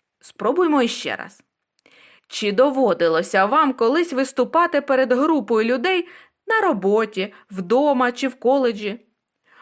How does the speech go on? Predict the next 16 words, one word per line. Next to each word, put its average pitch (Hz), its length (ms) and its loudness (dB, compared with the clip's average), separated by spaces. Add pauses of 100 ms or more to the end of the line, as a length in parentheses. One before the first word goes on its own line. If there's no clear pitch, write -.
(120)
Коли 233 240 2
ви 240 120 2
ставали 240 500 0
перед 233 320 -2
цією 269 400 2
групою, 269 480 0 (200)
чи 294 180 -4
чули 359 380 0
в 339 40 -2
голові 339 420 0
голос, 208 680 0 (180)
який 262 280 -2
казав: 208 480 -2 (1000)
"Твій 185 200 -6
виступ 190 400 -6
класний. 220 840 -4